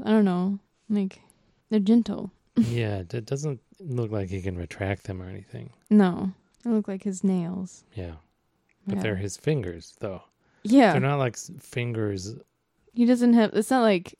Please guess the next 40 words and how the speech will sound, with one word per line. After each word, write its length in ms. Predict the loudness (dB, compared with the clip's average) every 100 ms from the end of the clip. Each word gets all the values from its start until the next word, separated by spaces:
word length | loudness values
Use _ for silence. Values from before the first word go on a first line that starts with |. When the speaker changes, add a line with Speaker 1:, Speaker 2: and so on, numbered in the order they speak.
| -10
Speaker 1:
a 40 |
cat. 460 | -8 -4 -4 -4 -10 _ _ _ _ -20 -20 -10
Speaker 2:
Yeah. 340 | -4 -2 -4 -10 -10
And 80 | -6
it 60 | -4
doesn't 200 | -4 -4
look 140 | -4
like 160 | -4 -4
he 80 | -6
has 200 | -8 -8
fingers 440 | -10 -8 -8 -8
and 140 | -10
these 160 | -10 -10
are 60 | -12
the 80 |
claws 400 | -12 -12 -12 -10
on 100 | -12
the 140 | -12 -12
end 80 | -12
of 80 |
his 180 | -12 -14
fingers. 540 | -12 -12 -12 -18 -20 _ _ _ _
Looks 180 | -8
like 120 | -6 -4
these 200 | -4 -4
are 140 | -8
the 100 | -10
fingers. 500 | -14 -14 -16 -20 -8 0
Speaker 1:
These 180 | 0 2
are 200 | 0 -2
the 100 | -2
fingers. 440 | -4 -6 -6 -14 -20 _ -6
Speaker 2:
Right? 220 | -4 -4 _ _ -2
Speaker 1:
Yeah. 300 | -2 -2 -8 _ _ _ _ _ _ _ -4
Oh, 100 | -2
that's 200 | -2 -4
so 160 | -6 -4
weird. 600 | -4 -8 -10 -12 -12 -14 _ _ -10
Speaker 2:
Yeah. 340 | -8 -8 -10 -14 _ _ _ _ _ _ -10 0
Speaker 1:
Yeah. 340 | 2 2